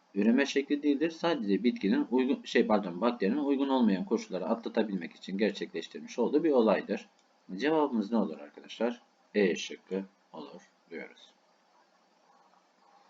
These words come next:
Geldik on birinci sorumuza. İki N eşittir altı kromozomlu bir hücrenin geçidi bölünme evre ver-, verilmiş. Ha. Bu olayla ilgili diyor.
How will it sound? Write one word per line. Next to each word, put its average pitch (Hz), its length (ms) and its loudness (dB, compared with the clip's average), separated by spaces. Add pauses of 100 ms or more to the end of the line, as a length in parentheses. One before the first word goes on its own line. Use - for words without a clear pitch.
(2000)
Geldik 233 300 10
on 240 160 12
birinci 208 260 8
sorumuza. 127 600 6 (180)
İki 220 200 4
N 208 40 6
eşittir 190 420 0
altı 151 340 4
kromozomlu 92 800 2 (960)
bir 170 140 6
hücrenin 101 340 0
geçidi 127 380 0
bölünme 107 320 6
evre 73 300 -6
ver-, - 440 -16
verilmiş. 87 500 -2 (200)
Ha. 85 200 -10 (500)
Bu 202 200 8
olayla 214 360 10
ilgili 98 460 6
diyor. - 160 -12